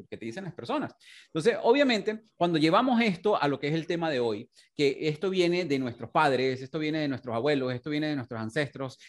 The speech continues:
que ellos vienen también con una programación. Y vamos a estar claros, hoy en día vivimos en una, en una época que, en la cual tenemos acceso a muchísima información. En esos tiempos ellos no tenían acceso a esa información.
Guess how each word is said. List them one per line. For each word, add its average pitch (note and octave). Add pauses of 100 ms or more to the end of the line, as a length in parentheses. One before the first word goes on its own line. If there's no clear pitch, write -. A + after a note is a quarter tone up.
que F3+
ellos G#3+
vienen A3+
también F#3+
con G3+
una G3+
programación. C#3 (200)
Y D#3
vamos G3+
a -
estar E3
claros, A3
hoy G#3+
en B3
día G#3
vivimos D#3+
en C3+
una, D3
en C3
una D3
época E3
que, A#2+
en C3+
la C3
cual C3
tenemos D3+
acceso C#3
a -
muchísima C3
información. A#2 (300)
En C3+
esos E3
tiempos F3+
ellos B2+
no D3
tenían C#3
acceso A#2+
a C3
esa A#2+
información. A#2